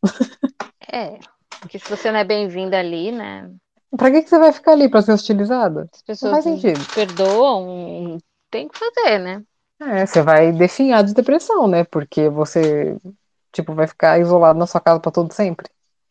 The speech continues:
Speaker 2: É, porque é uma culpa, mas tem uma hora que você tem que se perdoar, não tem o que fazer,
Speaker 1: É,
Speaker 2: né?
Speaker 1: não dá pra viver na culpa, né? Porque senão você adoece e
Speaker 2: É,
Speaker 1: morre, né?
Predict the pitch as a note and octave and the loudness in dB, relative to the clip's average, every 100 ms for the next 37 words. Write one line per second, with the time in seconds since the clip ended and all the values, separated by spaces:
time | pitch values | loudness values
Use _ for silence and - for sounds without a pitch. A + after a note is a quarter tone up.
0 | _ _ E4+ - - G3 B3 - B3 C#4 | _ _ -12 -10 -10 -6 -6 -4 -6 -6
1 | G4+ G#4+ G#4+ G#4 _ _ _ _ _ C#4 | -6 -4 -6 -6 _ _ _ _ _ 2
2 | D4+ C#4 C#4 - D#4 D#4 D4+ - E4+ D4+ | 4 6 4 2 -4 -6 -8 -6 -6 -4
3 | A4 B4 C4 G#3+ F#3+ - D4+ C#4+ A#3 E3 | -4 0 0 0 -6 -8 -10 -10 -8 -8
4 | - _ _ _ F3+ E3 D3+ D3+ G#3 F#3+ | -10 _ _ _ -12 -10 -8 0 2 4
5 | G3+ - D4+ C#4+ G3 F3 E3 - F3+ D#3+ | 4 6 4 4 6 4 4 2 0 0
6 | D#3 D#3+ D3 D#3+ - E3 D#3 F#3+ F#3+ A3 | 0 -2 -4 -6 -4 -4 0 2 2 4
7 | F#4 C#4+ C#4 D#4 E4 G4 G#4+ G#4+ E3 D#3 | 4 2 0 -2 -2 0 4 4 4 0
8 | D3 | -8